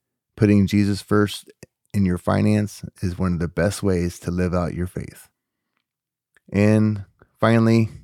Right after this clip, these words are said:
uh, lie number six, your past defines you. Galatians two twenty says, "Our identity can cripple us,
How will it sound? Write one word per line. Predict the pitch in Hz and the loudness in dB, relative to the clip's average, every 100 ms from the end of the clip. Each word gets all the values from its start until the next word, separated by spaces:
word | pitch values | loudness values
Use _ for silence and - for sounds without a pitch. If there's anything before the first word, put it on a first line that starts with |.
| _ - | _ -8
uh, | 98 95 | -2 -2
lie | 90 101 104 | 0 2 2
number | 95 87 | 0 -2
six, | - 113 113 - - - _ _ _ _ _ _ _ _ _ _ - | -2 -2 -2 -8 -20 -20 _ _ _ _ _ _ _ _ _ _ 0
your | 101 | 2
past | 101 110 117 123 - | 2 2 4 2 0
defines | 107 - 95 98 92 | -2 0 0 2 0
you. | 71 55 - _ _ _ _ _ _ _ _ _ _ _ _ _ _ _ _ - | -4 -10 -14 _ _ _ _ _ _ _ _ _ _ _ _ _ _ _ _ 0
Galatians | 117 120 113 117 107 - | 6 6 6 4 0 0
two | - 131 | 4 4
twenty | 110 - 95 92 98 _ _ _ _ _ _ _ _ _ _ _ _ | 4 0 2 0 -4 _ _ _ _ _ _ _ _ _ _ _ _
says, | - 113 101 98 90 - _ _ _ _ - | 0 4 4 4 0 -10 _ _ _ _ -2
"Our | - 107 | 4 6
identity | 92 104 101 113 107 98 | 6 6 6 6 6 4
can | 90 101 | 2 0
cripple | 92 104 - 90 | 0 -2 0 0
us, | 87 87 - | 0 -2 -6